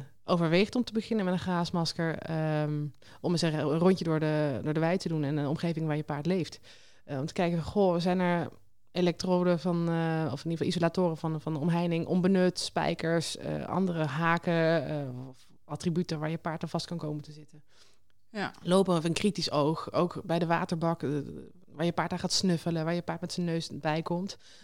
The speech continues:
Speaker 1: Dat zijn allemaal potentiële, eh, gevaarlijke momentjes, zeg maar, hè, zeker als er dan een haak is. En dan, eh, als je dat weet te elimineren en, eh, weet dat het veilig is, dan is
Speaker 2: Ja.
Speaker 1: de kans op, op dit soort ongelukken al heel klein.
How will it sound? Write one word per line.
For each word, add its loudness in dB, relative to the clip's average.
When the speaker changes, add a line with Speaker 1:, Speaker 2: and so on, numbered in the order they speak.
Speaker 1:
Dat -10
zijn -2
allemaal 4
potentiële, 0
eh, -4
gevaarlijke 2
momentjes, 4
zeg 4
maar, 4
hè, 4
zeker -2
als 0
er 0
dan 0
een 2
haak 0
is. -4
En -16
dan, -2
eh, -6
als 0
je 0
dat 2
weet 4
te 2
elimineren 4
en, -2
eh, -18
weet 0
dat -2
het 0
veilig -2
is, -4
dan -2
is 0
Speaker 2:
Ja. 0
Speaker 1:
de 0
kans -2
op, -10
op -10
dit -14
soort -8
ongelukken -4
al -2
heel -2
klein. -6